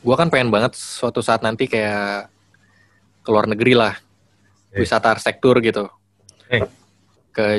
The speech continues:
Speaker 1: Jepang atau Eropa,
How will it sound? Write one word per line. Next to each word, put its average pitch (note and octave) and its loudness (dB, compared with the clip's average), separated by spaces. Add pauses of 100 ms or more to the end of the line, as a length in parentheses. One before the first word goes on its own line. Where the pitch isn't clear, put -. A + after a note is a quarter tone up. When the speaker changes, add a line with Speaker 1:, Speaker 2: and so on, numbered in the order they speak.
Speaker 1:
Jepang A#2 2
atau A2 0
Eropa, A2+ 0